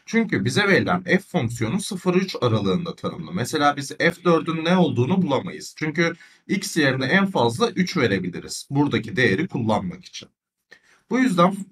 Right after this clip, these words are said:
bize bir bilgi daha verilmiş. Diyor ki, F x eşittir F x artı üç. Bu kısaca şu demek. X yerine bir yazalım mesela. F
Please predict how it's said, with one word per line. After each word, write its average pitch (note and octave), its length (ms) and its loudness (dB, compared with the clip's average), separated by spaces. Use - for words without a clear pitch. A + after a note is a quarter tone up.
bize G3 220 4
bir - 120 4
bilgi G#3+ 260 0
daha G#3 180 4
verilmiş. F#2 420 2
Diyor - 180 -2
ki, - 200 -8
F G#3+ 260 0
x - 160 -8
eşittir F#3 580 -2
F E3+ 140 2
x - 260 -2
artı A2 320 0
üç. - 240 -6
Bu A3+ 100 0
kısaca F3+ 360 0
şu - 180 -6
demek. E3 340 -4
X A3 240 -6
yerine G3 280 4
bir G3+ 100 0
yazalım F#2 480 0
mesela. E2+ 520 -4
F G3 160 2